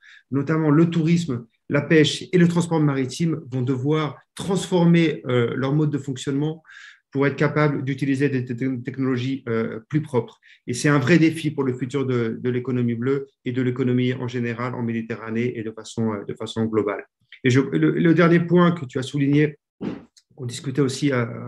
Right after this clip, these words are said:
a-, avant avec, euh, avec les intervenants, euh, c'est les difficultés, euh, des modèles de gouvernance actuels sur lesquels, malheureusement, et on l'a pu voir récemment avec la cop vingt-six,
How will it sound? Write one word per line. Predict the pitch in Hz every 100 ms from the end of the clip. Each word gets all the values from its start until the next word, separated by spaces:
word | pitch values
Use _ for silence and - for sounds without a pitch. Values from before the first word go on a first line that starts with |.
| 120 120
a-, | 120 120 120
avant | 113 131 123 - - _
avec, | 120 113 120
euh, | 120 113 113
avec | 113
les | 120 117
intervenants, | 123 117 127 147 151 - - -
euh, | 131
c'est | 127 147
les | 143
difficultés, | 151 175 170 165 151 180 175 131
euh, | 139 127
des | 123 135
modèles | 147 147 165 143
de | 127
gouvernance | 147 147 147 147 151
actuels | - - 151 151
sur | 151
lesquels, | 135 135 151 147
malheureusement, | 151 151 151 135 147 147 - _ _ -
et | 131
on |
l'a | 127 123
pu | 131
voir | 127 135
récemment | 127 - 135 135 135
avec | 117 123
la | 123
cop | 120 127 117
vingt-six, | 117 - 131 -